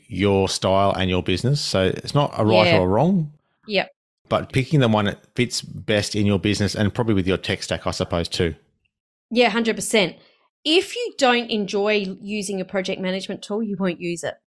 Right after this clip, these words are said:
Speaker 2: That's what I've learnt, 'cause there's
Speaker 1: Yep.
Speaker 2: a couple that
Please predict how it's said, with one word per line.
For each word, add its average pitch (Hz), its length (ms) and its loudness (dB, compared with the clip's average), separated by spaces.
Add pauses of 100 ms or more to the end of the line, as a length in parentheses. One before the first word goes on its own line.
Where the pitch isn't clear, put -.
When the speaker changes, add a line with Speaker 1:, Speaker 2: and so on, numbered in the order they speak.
(440)
Speaker 2:
That's 214 340 0
what 202 100 0
I've 175 240 0
learnt, 156 360 -6 (220)
'cause 196 160 -2
there's 196 180 2
Speaker 1:
Yep. 190 100 0
Speaker 2:
a - 20 -16
couple 220 520 2
that 190 260 0